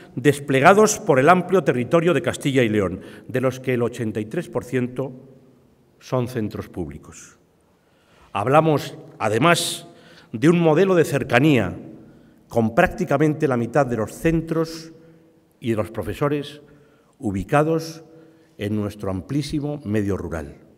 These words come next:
Una apuesta por la proximidad, una apuesta por la ruralidad que hace que Castilla y León sea la única comunidad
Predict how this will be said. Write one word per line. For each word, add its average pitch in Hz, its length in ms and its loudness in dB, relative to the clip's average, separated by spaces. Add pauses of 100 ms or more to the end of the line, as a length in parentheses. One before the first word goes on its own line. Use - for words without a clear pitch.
(920)
Una 127 180 2
apuesta 127 500 0
por 107 220 -4
la 101 160 -2
proximidad, 101 720 -6 (880)
una 123 200 2
apuesta 127 680 -2
por 98 220 -4
la 95 100 -2
ruralidad 92 720 -4 (480)
que 123 140 2
hace 160 280 0
que 120 140 -6
Castilla 139 380 -4
y 120 80 0
León 127 320 4 (360)
sea - 640 2
la 107 160 0
única 165 300 2
comunidad 110 500 2